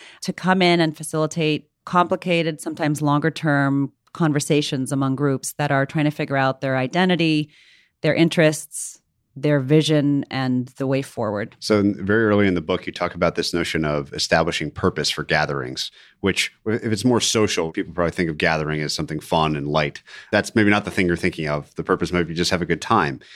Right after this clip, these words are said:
Speaker 2: Obviously, in, in those early examples, there is an extremely clear purpose. And I want to come back to that, you know, sort of how, how people should think about doing that when they're establishing a gathering.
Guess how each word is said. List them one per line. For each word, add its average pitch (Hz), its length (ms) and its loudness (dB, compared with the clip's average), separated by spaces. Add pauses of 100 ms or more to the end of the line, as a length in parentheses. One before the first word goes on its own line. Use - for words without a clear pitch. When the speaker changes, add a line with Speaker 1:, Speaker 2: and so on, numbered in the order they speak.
(340)
Speaker 2:
Obviously, 107 420 2
in, 92 120 -4
in 101 160 2
those 107 220 2
early 120 320 0
examples, 92 420 -4
there 98 140 0
is 87 120 -6
an 85 80 -10
extremely 107 600 2
clear 92 440 -2
purpose. - 640 -6 (380)
And 90 340 0
I 90 60 2
want 95 160 4
to 90 40 0
come 87 160 -4
back 90 220 2
to - 100 -14
that, 78 260 0
you 90 80 -2
know, 82 100 -2
sort 78 220 -6
of - 40 -14
how, 82 320 -2
how 85 120 -6
people 82 220 -6
should - 200 -10
think 95 160 0
about 78 240 0
doing 85 220 0
that 76 280 -4
when 85 200 -4
they're 80 160 -2
establishing 82 560 0
a 71 60 -8
gathering. 82 520 -2